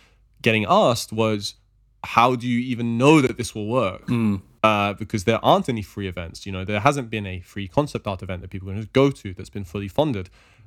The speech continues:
Speaker 1: And that was a, that was probably the biggest kind of difficulty that we had in a way, was trying to convince people, like, "Hey, look, we know what we're doing. We
Speaker 2: Yeah.
Speaker 1: have the right people coming.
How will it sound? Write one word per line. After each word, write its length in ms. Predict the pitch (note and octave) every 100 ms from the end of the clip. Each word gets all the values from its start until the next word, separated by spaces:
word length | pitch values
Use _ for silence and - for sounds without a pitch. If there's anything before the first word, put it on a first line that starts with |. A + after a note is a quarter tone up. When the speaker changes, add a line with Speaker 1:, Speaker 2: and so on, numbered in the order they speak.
| -
Speaker 1:
And 380 | A#2+ A2+ A2+ F#2+ _ _ _ _ -
that 240 | B2 -
was 180 | C#3 A#2
a, 400 | B2 B2 A#2+ A2 -
that 120 | C#3+
was 120 | F#3+ D3
probably 300 | C#3 C3+ B2+
the 120 | A#2+
biggest 640 | G2 A#2+ A#2+ B2+ - - - _ _ _ _ -
kind 140 | C#3+
of 100 | C3+
difficulty 500 | - G#3+ - C3+ - G#2+
that 100 | G2+
we 80 | F#2
had 200 | G2+ G2+
in 100 | G2
a 60 |
way, 180 | G2 G2
was 120 | G#2+
trying 200 | - B2+
to 80 | A2+
convince 400 | A#2+ G#2 C3 C3+
people, 240 | A#2 G#2
like, 160 | G2+ G#2
"Hey, 160 | C#3+ C3+
look, 220 | A#2 A2+
we 100 | G#2
know 140 | G#2+ B2+
what 80 | A#2+
we're 200 | A2+ A#2+
doing. 240 | B2 B2 A#2+
We 120 | A2
Speaker 2:
Yeah. 120 | A2 G2+
Speaker 1:
have 80 | A2
the 80 |
right 200 | G#2+ A2+ -
people 320 | D#3 C#3 B2+
coming. 500 | - A#2+ A#2 A#2